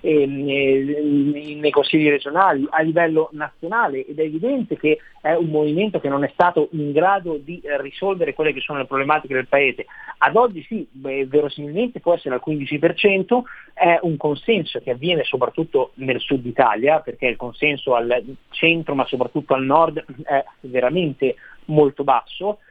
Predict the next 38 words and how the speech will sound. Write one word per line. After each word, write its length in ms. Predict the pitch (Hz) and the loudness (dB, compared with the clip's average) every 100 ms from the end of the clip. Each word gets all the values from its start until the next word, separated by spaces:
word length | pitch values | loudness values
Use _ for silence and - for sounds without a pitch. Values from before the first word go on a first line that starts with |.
| - | -14
È 120 | - | -6
un 100 | 170 | -4
consenso 600 | 170 180 - 254 165 - 123 | -4 -6 0 0 0 -6 -10
che 120 | 139 | -4
nasce 420 | 175 180 - 147 | -2 -2 -2 0
anche 360 | 165 143 - 120 | 0 -2 -2 0
da 80 | |
delle 260 | 131 175 147 | 2 2 0
politiche, 560 | - 165 180 135 - - | 0 -2 -2 0 0 0
è 160 | 147 | -2
brutto 360 | 143 226 220 - | 2 2 2 -2
da 100 | 143 | -4
dire, 300 | 160 160 107 | 0 0 0
però 260 | - 175 - _ | 0 0 0 _
questa 300 | - 208 - | -6 -4 -2
è 20 | |
la 80 | 135 | -2
realtà, 440 | 123 120 - 202 120 | 0 -2 2 2 2
e 100 | 135 | -6
anche 240 | 170 139 | -8 -10
se 120 | 131 | -12
vediamo 280 | 123 147 147 | -10 -8 -8
i 60 | - | -8
flussi 280 | 160 - 131 | -8 -4 -4
elettorali 460 | 123 147 175 147 | -2 2 2 0
in 60 | 123 | -4
determinate 640 | 113 127 127 151 143 135 - | -10 -10 -4 -2 -2 -4 -4
regioni, 600 | 151 180 160 143 165 214 - - - | 0 0 2 0 0 -2 -6 -10 0
è 80 | 277 | 0
un 100 | 277 | 2
consenso 480 | 160 135 208 - | -2 -2 -2 -2
che 140 | 170 139 | -2 0
nasce 340 | 165 208 - | 0 0 0
anche 220 | 170 185 | -2 0
da 40 | 135 | 0
delle 220 | 135 135 | 0 0
politiche 400 | 139 160 147 131 | 0 -2 -2 -4
economiche 540 | 123 147 160 139 123 | -2 0 0 0 -2